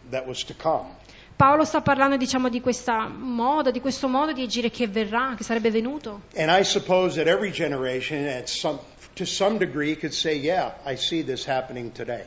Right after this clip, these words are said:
Speaker 2: E io penso che ogni generazione, magari a diversi livelli, possa dire, "Ok, sì, lo vedo queste cose oggi."
Speaker 1: But I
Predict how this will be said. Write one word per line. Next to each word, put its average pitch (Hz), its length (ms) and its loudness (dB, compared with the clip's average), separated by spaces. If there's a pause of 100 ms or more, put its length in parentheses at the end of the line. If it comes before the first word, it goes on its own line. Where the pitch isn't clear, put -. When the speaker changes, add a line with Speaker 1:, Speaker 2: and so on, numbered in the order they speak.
(140)
Speaker 2:
E 262 100 -6
io 285 80 -2
penso 320 260 0
che 277 180 0
ogni 320 280 2
generazione, 302 680 0
magari 233 300 4
a 226 40 2
diversi 233 420 2
livelli, 240 360 0
possa 247 300 -2
dire, 240 160 -2
"Ok, 262 240 -2
sì, 254 160 -4
lo 240 100 0
vedo 269 240 4
queste 262 300 -2
cose 220 280 2
oggi." 226 400 -2 (580)
Speaker 1:
But 123 180 0
I 196 240 2